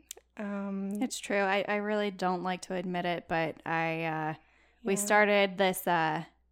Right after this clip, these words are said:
Speaker 2: we, we watched Pete's episode, and that was the, or Pete's season, and that was the first one we watched, and we're kind of,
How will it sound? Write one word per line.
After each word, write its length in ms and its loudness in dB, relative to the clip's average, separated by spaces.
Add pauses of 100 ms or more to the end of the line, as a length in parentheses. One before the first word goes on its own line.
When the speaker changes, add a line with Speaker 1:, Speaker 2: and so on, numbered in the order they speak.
(640)
Speaker 2:
we, 200 -2
we 180 -2
watched 540 0 (280)
Pete's 240 -4
episode, 520 -2
and 120 0
that 140 -2
was 320 -4 (260)
the, 200 0 (220)
or 120 0
Pete's 380 -4
season, 640 -2
and 140 -2
that 80 2
was 160 -2
the 100 -4
first 340 -6
one 140 -2
we 100 0
watched, 520 2
and 440 0
we're 500 -4
kind 200 -6
of, 180 -6